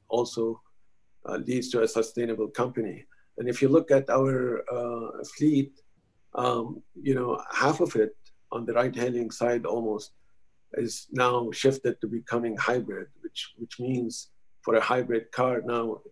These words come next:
it consumes half of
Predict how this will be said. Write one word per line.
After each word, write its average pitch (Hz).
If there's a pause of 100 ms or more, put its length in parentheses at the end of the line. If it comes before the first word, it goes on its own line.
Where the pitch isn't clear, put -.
(280)
it 120 (680)
consumes 127
half 127
of 113